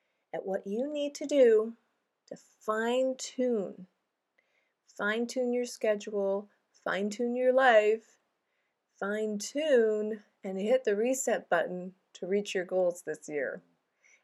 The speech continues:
And by the way, goals can be short-term or long-term,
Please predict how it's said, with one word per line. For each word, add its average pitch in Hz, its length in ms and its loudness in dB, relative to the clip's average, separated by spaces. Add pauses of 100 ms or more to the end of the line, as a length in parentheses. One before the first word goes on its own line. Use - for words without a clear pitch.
(120)
And 196 100 -6
by 214 120 10
the 208 100 8
way, 185 280 8 (420)
goals 202 440 4 (1160)
can 196 140 -6
be 190 140 -4
short-term 233 640 0 (540)
or 175 80 6
long-term, 185 500 0